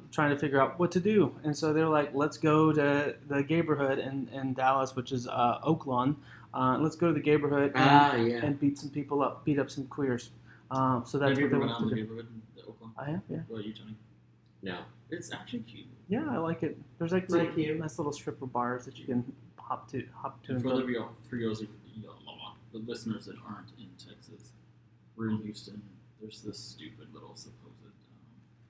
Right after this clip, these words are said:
Speaker 3: rivalry that you can't say anything nice about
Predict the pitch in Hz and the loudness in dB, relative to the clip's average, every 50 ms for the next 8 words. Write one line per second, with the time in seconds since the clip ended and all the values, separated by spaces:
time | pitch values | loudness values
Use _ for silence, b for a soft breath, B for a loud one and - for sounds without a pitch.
0 | _ _ _ - - _ _ _ _ _ _ 98 98 90 - - - - 90 87 | _ _ _ -20 -20 _ _ _ _ _ _ -14 -12 -12 -12 -14 -16 -18 -18 -18
1 | 87 - - - - - - - - - - - - - - - - - - - | -16 -14 -14 -14 -14 -14 -18 -20 -20 -20 -20 -20 -20 -20 -18 -18 -18 -18 -20 -20
2 | - - - - - - - - | -20 -20 -20 -20 -20 -20 -20 -20